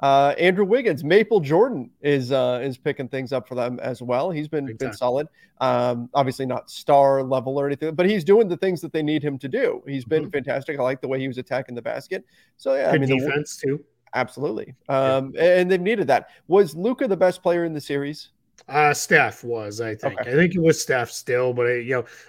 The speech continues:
Speaker 2: Luka right, right there. You know, Luka, you know, if anybody had any questions, cemented his status as top five player in the entire league. I would say he, I mean, he's just unbelievable,
Speaker 1: Mm-hmm.
Speaker 2: um, what he can do. And I think he just ran out of gas. I,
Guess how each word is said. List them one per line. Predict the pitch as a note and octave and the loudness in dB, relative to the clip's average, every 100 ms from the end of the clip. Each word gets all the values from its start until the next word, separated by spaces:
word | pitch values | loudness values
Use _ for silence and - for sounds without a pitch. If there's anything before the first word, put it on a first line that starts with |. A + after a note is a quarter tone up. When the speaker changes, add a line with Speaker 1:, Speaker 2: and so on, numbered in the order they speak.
| - | 0
Speaker 2:
Luka | C#3+ D3+ D#3 C3+ A#2 | 2 4 4 4 2
right, | B2 C3+ | -2 -2
right | A2+ B2 A#2+ | -2 -4 -4
there. | A#2+ A2+ A#2 | -4 -4 -4
You | A2+ | -4
know, | A2+ | -6
Luka, | A#2 A#2 A#2+ G#2+ - _ | -6 -8 -10 -12 -14 _
you | A#2+ A2+ | -12 -10
know, | G2+ - | -10 -12
if | B2+ A#2+ A2 C#3 | -8 -6 -4 -2
anybody | C3 A#2+ A2+ | -2 -2 -4
had | A2+ | -6
any | G#2+ | -10
questions, | F#2+ C3+ A2 - G#2 | -10 -8 -8 -10 -12
cemented | - A2+ A2+ G#2 G#2+ | -12 -10 -12 -10 -10
his | G2+ | -8
status | - A2+ G2+ G2 - | -10 -10 -12 -12 -12
as | G#2+ F#2 - - - _ | -12 -14 -18 -20 -20 _
top | C#3+ A2+ - | -2 -2 -4
five | A#2 G2+ - | -8 -10 0
player | D3+ B2 A#2 | 2 4 0
in | G#2+ | -4
the | A2 | -10
entire | G#2 C#3 A2 G2 | -8 -8 -8 -8
league. | G2+ G#2 G#2 G#2 | -10 -10 -10 -12
I | G2 G2 | -12 -14
would | G2+ | -12
say | - A2+ G2 | -10 -8 -8
he, | G2 A#2 G2+ | -8 -8 -8
I | |
mean, | A2+ G#2+ | -8 -8
he's | A2 G2 | -8 -8
just | G#2+ - - - | -10 -10 -8 -2
unbelievable, | B2+ A2 A2 A#2+ G#2+ G2+ G2 G2 | -2 -2 -4 -4 -4 -8 -10 -10
Speaker 1:
Mm-hmm. | A2+ | -10
Speaker 2:
um, | A#2+ G#2 - - - - | -10 -10 -12 -18 -18 4
what | D3 | 6
he | D3+ | 6
can | - | 6
do. | C#3 E3 | 8 8
And | |
I | C#3+ | 8
think | C#3+ E3+ | 4 2
he | F3 | 2
just | F3 F3 | 2 2
ran | E3+ | 4
out | F#3 | 4
of | C3+ | 2
gas. | G#2 A2+ D#3+ F#2+ - | -2 -2 -2 -4 -8
I, | B2 | -8